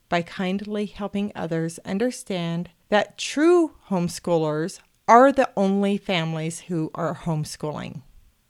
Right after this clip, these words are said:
If this rings true to you, then I hope that you will share this podcast episode, and I also hope that you will share the blog post that corresponds with this episode.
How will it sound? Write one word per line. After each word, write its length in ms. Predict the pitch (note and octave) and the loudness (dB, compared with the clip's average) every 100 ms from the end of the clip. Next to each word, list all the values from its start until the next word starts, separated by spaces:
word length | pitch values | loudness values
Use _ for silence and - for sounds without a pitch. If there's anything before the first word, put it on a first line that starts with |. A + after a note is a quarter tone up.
| _ _ _ _ _ _ _ _ _ | _ _ _ _ _ _ _ _ _
If 240 | A#3+ - | -8 -6
this 380 | - C#4+ E4 - | 2 0 0 -6
rings 480 | B3+ A#3+ A#3 - - | -2 0 0 -4 -14
true 520 | - - C#4 G3+ E3 G#3+ _ - | -12 -6 -2 0 -2 -8 _ -20
to 160 | - A3 | -6 -4
you, 460 | F3+ D3+ C#3 E3+ E3 _ _ | -4 -4 -6 -10 -12 _ _
then 140 | - G#3+ | -4 0
I 140 | G#3+ | 0
hope 400 | F3+ G3 A3+ - - | -2 -2 -4 -6 -10
that 160 | G#3 | -8
you 120 | G3+ F#3+ | -6 -4
will 180 | E3 | -4
share 380 | E3 - F#3+ F#3 | -4 -6 -4 -4
this 220 | F#3+ A3 | -4 -10
podcast 720 | - - E3 - F3+ E3 - - | -10 -6 -6 -6 -8 -8 -6 -8
episode, 640 | D#3+ - - C#3+ C#3+ C#3 - - | -8 -10 -10 -10 -10 -12 -20 -6
and 120 | F#3 | 2
I 120 | F#3+ | 2
also 520 | - G3 F#3+ - G3+ | 2 0 0 -2 -4
hope 380 | E3 D#3 C#3 - - | -2 -4 -6 -10 -6
that 140 | D#3+ | -4
you 180 | D#3+ E3 | -2 -2
will 140 | E3 D#3+ | -4 -6
share 260 | - E3+ | -6 -6
the 100 | D#3 | -6
blog 320 | D#3 D3 C#3+ - | -6 -8 -8 -10
post 480 | D#3 C3+ - _ _ | -8 -8 -12 _ _
that 140 | - - | -14 -12
corresponds 840 | - E3 D3 - D#3+ D3 D#3+ - _ | -6 -6 -6 -6 -6 -6 -10 -14 _
with 180 | D#3 D#3 | -10 -8
this 220 | D3+ - | -10 -8
episode. 680 | D#3 - E3+ - - - | -10 -10 -14 -12 -12 -14